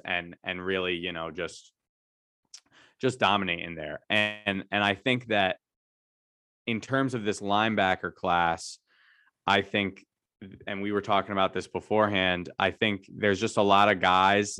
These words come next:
that it's really just a lot of guys, go ahead and take your shot. You know, like, with me, I'm not the big scout guy. Like, like I said, I'm the fan. Blake's the scout guy.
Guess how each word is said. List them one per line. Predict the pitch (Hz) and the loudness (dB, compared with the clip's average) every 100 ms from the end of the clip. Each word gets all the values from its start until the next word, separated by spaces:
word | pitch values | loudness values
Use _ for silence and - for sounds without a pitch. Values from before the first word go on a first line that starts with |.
| 95 | -2
that | 95 92 90 - _ _ _ _ _ _ _ _ _ _ 139 | 2 2 2 -2 _ _ _ _ _ _ _ _ _ _ -4
it's | 131 | 0
really | 139 151 | 4 4
just | 143 131 | 4 2
a | 127 | 2
lot | 120 | 4
of | 113 | 4
guys, | 110 104 - 110 113 | 2 2 -2 -18 -2
go | 139 143 | 2 4
ahead | 139 | 2
and | 127 101 | 0 -4
take | 110 101 | -6 -6
your | 92 | -6
shot. | - 90 85 - | 0 0 0 -4
You | 113 110 | -4 0
know, | 107 104 | 2 2
like, | 92 104 110 | 0 -4 -4
with | 107 | -4
me, | 113 127 135 127 127 _ _ _ - | -2 0 2 2 -2 _ _ _ -2
I'm | 123 143 | 2 4
not | 135 113 | 2 0
the | |
big | 113 107 | -2 -2
scout | - 110 104 104 | -2 4 4 4
guy. | 120 117 120 120 127 | 4 4 4 0 -10
Like, | 104 95 - | -12 -12 -6
like | 104 101 | -2 -2
I | |
said, | 98 104 101 | -2 0 2
I'm | 95 98 | 0 -2
the | 95 | -6
fan. | - 98 101 104 104 - | -4 0 0 -2 -6 -6
Blake's | 98 95 - | -4 -4 -8
the | 101 | -8
scout | - 107 104 | 0 0 2
guy. | 113 110 110 | 2 2 2